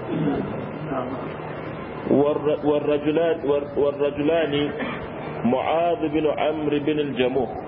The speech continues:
Su mutanen guda biyu ko waɗannan samari guda biyu da Mu'az dan Amr dan Jamu wa Mu'az bin Afra da Mu'az dan Afra, da an ce musu Mu'az amma galibi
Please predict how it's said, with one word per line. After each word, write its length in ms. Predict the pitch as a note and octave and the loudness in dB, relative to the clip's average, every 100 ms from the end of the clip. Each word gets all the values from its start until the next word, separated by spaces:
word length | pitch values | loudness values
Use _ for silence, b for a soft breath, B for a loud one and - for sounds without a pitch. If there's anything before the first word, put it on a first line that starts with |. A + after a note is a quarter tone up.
| - - - - - - - - - - | -12 -12 -10 -10 -8 -10 -10 -10 -10 -2
Su 180 | D3+ F3 | 2 2
mutanen 480 | G3+ G3+ E3+ E3+ D3+ | 2 2 2 2 2
guda 320 | C3 C3+ C3+ | 2 2 2
biyu 240 | C3+ C3+ | 0 0
ko 140 | - D#3+ | 2 4
waɗannan 320 | E3+ F3+ F3 E3 | 4 2 0 0
samari 400 | D#3 C3+ C3 D3 | 2 2 2 2
guda 340 | C3 B2 A#2+ | 2 2 2
biyu 200 | A#2 A#2+ | 2 2
da 120 | - B2+ | 2 2
Mu'az 440 | C3 - E3+ E3+ | 2 2 2 2
dan 180 | - D3 | 0 0
Amr 300 | - D#3+ D#3+ C3+ | 0 0 0 0
dan 200 | C#3+ C#3+ | 0 2
Jamu 260 | C3 B2 G#2+ - - - - - - - - - | 2 2 -2 -4 -6 -8 -8 -10 -10 -10 -10 2
wa 180 | A#2 | 2
Mu'az 460 | C3+ C#3 - E3+ E3+ | 4 0 2 2 2
bin 160 | C3+ D#3+ | 0 0
Afra 500 | D3+ B2+ - B2+ C#3+ - - | 2 0 0 0 0 0 -2
da 80 | B2 | 0
Mu'az 340 | B2+ D3+ E3 | 2 2 0
dan 160 | - D3 | 0 0
Afra, 400 | - C3+ C3 B2+ - - - - | 0 0 0 0 0 -6 -10 -4
da 120 | - - | 0 2
an 160 | D#3+ E3 | 0 0
ce 120 | E3+ | 0
musu 220 | D#3+ - | 0 0
Mu'az 320 | C#3 C3 D3 | 0 2 2
amma 300 | - B2 C#3+ | 2 2 2
galibi 440 | D3 D#3 D3 C#3+ | 2 2 2 0